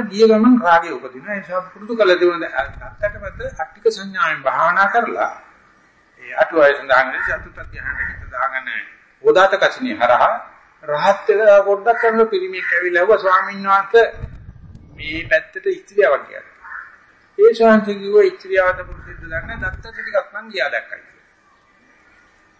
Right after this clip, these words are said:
මෙතනදී ගත්තේ නිමිත්ත ඇතුළත ගන්න ඕන එකක්.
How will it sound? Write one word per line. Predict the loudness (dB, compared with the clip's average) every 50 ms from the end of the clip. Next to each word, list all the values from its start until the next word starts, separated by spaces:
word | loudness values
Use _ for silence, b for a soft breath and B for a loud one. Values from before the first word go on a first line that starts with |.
| _ _ _ _ _ -4 -2 0
මෙතනදී | 2 2 0 0 0
ගත්තේ | 2 0 0 0 0 2 4 6
නිමිත්ත | 6 6 4 4 0 -2 -4 -2 0 0 0 0 -2 -8 -16 -20 _ _ _ _ _ _ -2 -2
ඇතුළත | -2 -2 -2 -4 0 2
ගන්න | 2 2 2 0 0 -4
ඕන | -8 -8 -8 -6
එකක්. | -6